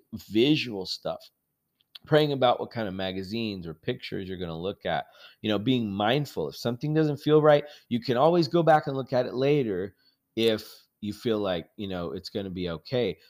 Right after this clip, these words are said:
But it's real hard to unsee stuff. It's pretty much impossible. So you have to just pray that God cleanses your mind and your memory of things.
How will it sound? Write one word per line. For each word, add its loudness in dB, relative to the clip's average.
But -2
it's -8
real 4
hard 2
to -2
unsee -6
stuff. -14
It's -12
pretty 0
much -4
impossible. -10
So -2
you 4
have -2
to -16
just -10
pray 2
that -10
God -4
cleanses -8
your -10
mind -6
and -8
your -12
memory -6
of -10
things. -10